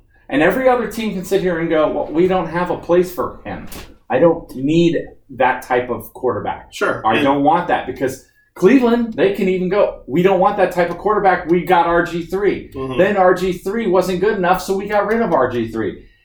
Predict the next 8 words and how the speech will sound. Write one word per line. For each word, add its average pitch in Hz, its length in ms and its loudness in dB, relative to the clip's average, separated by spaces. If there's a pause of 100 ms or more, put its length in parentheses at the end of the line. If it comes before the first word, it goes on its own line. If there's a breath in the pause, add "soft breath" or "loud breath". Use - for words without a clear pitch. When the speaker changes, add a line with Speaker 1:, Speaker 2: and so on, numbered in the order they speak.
Speaker 1:
Now - 280 2
the 175 240 2
Ravens 190 420 0
can 139 160 -4
say, 131 220 2
"We 170 300 0
got 170 500 2
him." 113 600 -2